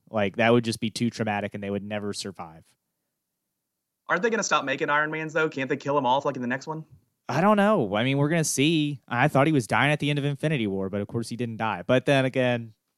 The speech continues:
Speaker 1: <laughs> half of 'em do. So there was part of me that was like, "Okay, well, at least there's some consequences here."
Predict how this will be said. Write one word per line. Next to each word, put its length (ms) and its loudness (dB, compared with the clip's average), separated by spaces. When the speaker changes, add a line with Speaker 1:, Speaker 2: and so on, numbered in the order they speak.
Speaker 1:
<laughs> 360 -20
half 380 -2
of 140 4
'em 160 -2
do. 380 4
So 560 6
there 120 8
was 120 10
part 200 4
of 60 10
me 40 8
that 60 8
was 100 4
like, 140 6
"Okay, 340 6
well, 140 6
at 60 4
least 180 2
there's 140 0
some 100 -6
consequences 760 0
here." 380 -14